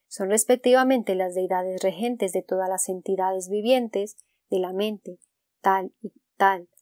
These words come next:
total y del ego total, de la mente total y del ego total,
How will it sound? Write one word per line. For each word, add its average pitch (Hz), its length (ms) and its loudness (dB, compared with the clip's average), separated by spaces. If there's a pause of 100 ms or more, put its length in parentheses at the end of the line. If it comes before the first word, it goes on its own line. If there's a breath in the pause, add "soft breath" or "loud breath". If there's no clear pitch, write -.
(800)
total 190 560 2
y 202 100 -2
del 185 220 0
ego 226 320 2
total, 220 580 -2 (160)
de 202 100 -2
la 190 140 4
mente 233 320 0
total 190 460 -2
y 196 120 -6
del 180 180 -2
ego 185 260 0
total, 233 480 0